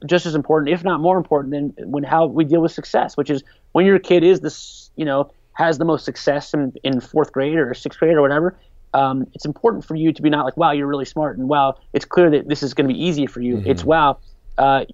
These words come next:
Speaker 1: you know, you're developing the right habits to be successful in school. You're working hard, you're learning to study," all those things. Because like you said with Kung Fu,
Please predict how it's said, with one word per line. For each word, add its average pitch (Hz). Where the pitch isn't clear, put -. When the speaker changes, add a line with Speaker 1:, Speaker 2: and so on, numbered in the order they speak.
Speaker 1:
you 156
know, 135
you're 156
developing 147
the 143
right 147
habits 143
to -
be 139
successful -
in 117
school. 147
You're 127
working 135
hard, 135
you're 127
learning 131
to 120
study," 127
all 165
those 160
things. 170
Because 135
like 147
you 208
said 139
with 135
Kung 147
Fu, 202